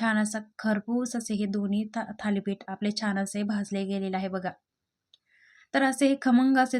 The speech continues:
थालीपीठ तुम्ही मुलांच्या आवडीसाठी किंवा मुलांच्या टिफिन बॉक्समध्ये म्हणा किंवा तुम्हाला तर माहीतच आहे, घरातील म-, मोठी व्यक्तीच काय, लहान मुलांना देखील मेथी भाजी आवडत नाही. तर मुलांना मेथी भाजी खाऊ, खाऊ कशी घालायची?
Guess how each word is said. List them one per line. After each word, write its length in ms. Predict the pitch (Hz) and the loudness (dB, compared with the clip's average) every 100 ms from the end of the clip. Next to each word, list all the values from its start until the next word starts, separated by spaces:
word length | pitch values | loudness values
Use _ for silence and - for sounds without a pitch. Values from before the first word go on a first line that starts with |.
| 240 | 0
थालीपीठ 460 | 240 208 214 214 | 2 2 0 -2
तुम्ही 280 | 214 202 202 - | 2 2 0 -2
मुलांच्या 540 | 208 208 208 214 214 214 208 214 _ | 2 4 4 4 2 2 0 -4 _
आवडीसाठी 680 | 196 185 208 214 208 185 185 - _ _ _ | -4 -2 -2 -2 -4 -4 -8 -12 _ _ _
किंवा 180 | 214 196 | 0 2
मुलांच्या 440 | 196 196 196 190 196 | 2 2 0 -2 -4
टिफिन 260 | 208 208 202 | -2 0 0
बॉक्समध्ये 520 | 214 - 214 202 196 | 0 0 0 2 2
म्हणा 320 | 208 208 185 180 _ _ - | 2 2 0 -6 _ _ -2
किंवा 180 | 208 208 | 0 0
तुम्हाला 300 | 220 208 208 214 | 2 4 4 4
तर 80 | 233 | 4
माहीतच 420 | 233 208 220 220 | 4 2 -2 -2
आहे, 180 | 208 180 _ _ _ _ | -2 -4 _ _ _ _
घरातील 540 | 214 208 208 214 202 208 _ _ _ _ _ _ - | 0 2 2 0 -2 -4 _ _ _ _ _ _ -2
म-, 240 | 208 214 | 4 6
मोठी 280 | 233 254 269 | 8 6 4
व्यक्तीच 360 | 269 269 240 - | 4 2 -2 0
काय, 160 | 214 | 2
लहान 320 | 214 214 233 | 4 4 4
मुलांना 400 | 247 240 226 226 214 | 4 4 4 2 2
देखील 380 | 233 233 196 196 _ | 0 0 -4 -4 _
मेथी 320 | 214 226 220 233 | 0 2 2 0
भाजी 280 | 233 202 | 0 0
आवडत 340 | 202 185 180 180 | 0 -2 -4 -4
नाही. 240 | 185 175 - _ _ _ - | -6 -6 -14 _ _ _ 0
तर 100 | 208 | 4
मुलांना 460 | 214 208 220 208 | 6 6 4 2
मेथी 300 | 208 202 220 | 2 0 0
भाजी 280 | 226 220 214 220 | -2 -2 -4 -4
खाऊ, 140 | 196 - 214 - | -6 -6 -14 -4
खाऊ 180 | 226 | -4
कशी 240 | 226 262 269 | 0 0 2
घालायची? 500 | 254 240 196 190 | 2 0 -2 -4